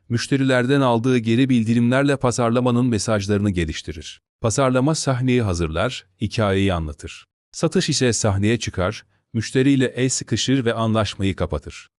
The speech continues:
Özetle bir işletmenin sürdürülebilir başarıya ulaşması,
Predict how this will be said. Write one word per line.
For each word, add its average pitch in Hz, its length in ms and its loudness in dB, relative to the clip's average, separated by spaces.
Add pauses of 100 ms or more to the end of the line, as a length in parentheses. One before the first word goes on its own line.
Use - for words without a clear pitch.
(140)
Özetle 165 420 0
bir 160 100 2
işletmenin 135 600 0
sürdürülebilir 117 840 0
başarıya 110 400 2
ulaşması, 90 720 -2